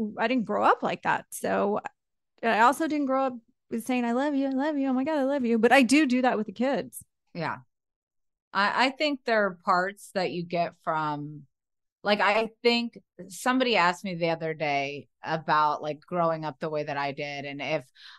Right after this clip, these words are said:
Speaker 2: I, 'cause I said, you know, I always had this,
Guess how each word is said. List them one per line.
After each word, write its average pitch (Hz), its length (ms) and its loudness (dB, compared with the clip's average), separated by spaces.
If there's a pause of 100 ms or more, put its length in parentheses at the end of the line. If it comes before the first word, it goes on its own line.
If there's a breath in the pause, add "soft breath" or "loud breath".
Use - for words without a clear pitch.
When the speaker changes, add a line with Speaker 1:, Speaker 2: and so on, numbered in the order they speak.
(200 loud breath)
Speaker 2:
I, 170 640 6 (520)
'cause 202 140 -6
I 196 120 4
said, 185 240 -2
you 226 100 -4
know, 190 120 2
I 190 180 4
always 208 380 2
had 180 220 2
this, 175 260 -6